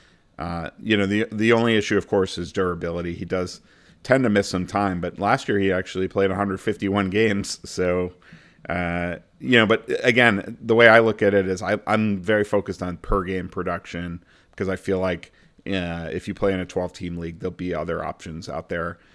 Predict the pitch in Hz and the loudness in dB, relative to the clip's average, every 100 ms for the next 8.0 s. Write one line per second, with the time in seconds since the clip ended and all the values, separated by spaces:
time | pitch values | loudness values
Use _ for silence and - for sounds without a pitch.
0 | _ - 87 87 - 87 92 85 95 87 | _ -12 -10 -10 -12 -12 -10 -8 -8 -6
1 | 90 - 87 - 85 85 87 87 87 - | -8 -10 -10 -8 -6 -8 -8 -10 -10 -10
2 | 95 95 90 87 87 85 80 82 - 80 | -8 -8 -8 -8 -8 -8 -10 -10 -12 -10
3 | 87 82 85 85 85 - 87 92 87 87 | -8 -6 -6 -8 -8 -12 -10 -12 -10 -10
4 | 87 - 95 _ 101 98 87 92 87 85 | -10 -10 -12 _ -4 -2 -4 -8 -8 -10
5 | 85 - 80 69 - 58 - - 87 85 | -10 -12 -14 -16 -16 -20 -20 -8 -8 -8
6 | - - _ - - 156 - _ _ - | -14 -20 _ -4 0 -2 -4 _ _ -20
7 | - - 117 104 95 92 92 87 - | -20 0 2 4 4 2 2 -2 -8